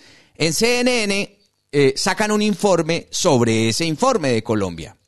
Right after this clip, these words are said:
Un espacio grande donde hablan sobre, eh, el, lo que ha dicho, porque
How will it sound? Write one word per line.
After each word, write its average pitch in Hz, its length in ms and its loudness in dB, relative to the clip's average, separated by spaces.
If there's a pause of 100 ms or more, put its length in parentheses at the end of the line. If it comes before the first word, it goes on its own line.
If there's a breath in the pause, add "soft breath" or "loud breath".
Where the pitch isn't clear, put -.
(120)
Un 104 80 -10
espacio 123 520 -2
grande 196 540 -4 (360 loud breath)
donde 113 300 2
hablan 117 360 0
sobre, 113 560 2
eh, 101 520 -2
el, 98 300 -4
lo 107 240 -2
que 110 140 -2
ha 101 100 0
dicho, 143 440 -2 (300 soft breath)
porque 156 400 0